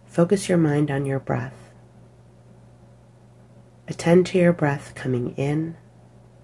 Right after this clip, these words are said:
and your breath going out. As you breathe naturally in and out. Imagine you are by a lake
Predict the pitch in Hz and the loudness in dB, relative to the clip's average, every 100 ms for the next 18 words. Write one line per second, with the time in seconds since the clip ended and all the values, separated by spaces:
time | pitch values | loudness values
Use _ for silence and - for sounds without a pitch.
0 | - - - - - - 139 131 120 - | -20 -20 -20 -20 -20 -8 -4 -2 -4 -2
1 | 131 135 - - - - - - - 139 | -2 -2 -8 -20 -20 -20 -20 -12 -4 -2
2 | 143 120 117 - - - - - - - | 0 -2 -6 -12 -18 -20 -20 -20 -20 -20
3 | - - - - - - - - - - | -20 -20 -20 -20 -20 -20 -20 -20 -20 -20
4 | - - - - - 139 139 147 - 156 | -20 -20 -20 -10 -2 -2 0 -6 0 2
5 | 160 160 139 135 - 139 131 131 135 - | 2 0 -2 -2 -4 -4 -4 -6 -10 -18
6 | - - - 139 139 143 156 - - - | -20 -20 -6 -2 -2 -2 -8 -16 -20 -20
7 | - - - - - - - - - - | -20 -20 -20 -20 -20 -20 -20 -20 -20 -20
8 | - - 151 143 123 131 - - - - | -8 0 2 2 0 -4 -12 -20 -20 -20
9 | - - - - - - - - _ - | -20 -20 -20 -20 -20 -20 -20 -20 _ -20
10 | - - - - - - - - - - | -20 -20 -20 -20 -20 -20 -20 -20 -20 -20
11 | - - - - - _ - - - - | -20 -20 -20 -20 -20 _ -20 -20 -20 -20
12 | - - - - - - - - 160 160 | -20 -20 -20 -20 -20 -20 -18 2 4 6
13 | 180 208 202 165 147 139 151 165 151 147 | 4 4 4 4 2 -2 0 0 0 -2
14 | - | -6